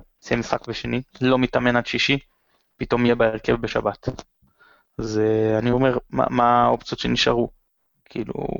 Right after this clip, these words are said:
או קו או חלוץ, אתה, אתה לא תעבור נגד כפר סבא, עכשיו לשחק עם, אה, עם, אה, שלושה קשרים ושרי,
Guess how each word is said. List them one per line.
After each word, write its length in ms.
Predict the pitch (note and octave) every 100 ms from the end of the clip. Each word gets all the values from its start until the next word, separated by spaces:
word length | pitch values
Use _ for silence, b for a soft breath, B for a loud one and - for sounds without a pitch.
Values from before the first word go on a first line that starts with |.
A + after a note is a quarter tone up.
| - -
או 80 |
קו 120 | A#2+ B2
או 100 | A#2
חלוץ, 300 | C3 C3+ A#2
אתה, 220 | - A#2
אתה 200 | - B2
לא 140 | B2+ -
תעבור 260 | A#2+ A#2+
נגד 120 | A#2+
כפר 240 | - - A#2
סבא, 240 | B2 A#2+
עכשיו 180 | A#2+ -
לשחק 320 | - B2+ -
עם, 120 | A#2+
אה, 260 | A2+ A2+ A2+ - B B B B
עם, 160 | B2 A2+
אה, 60 | A2+ - -
שלושה 320 | - A2+ -
קשרים 520 | A#2+ B2 B2 A#2 B2 A#2 _ _ _ _ -
ושרי, 600 | A2 C3+ B2+ - A#2+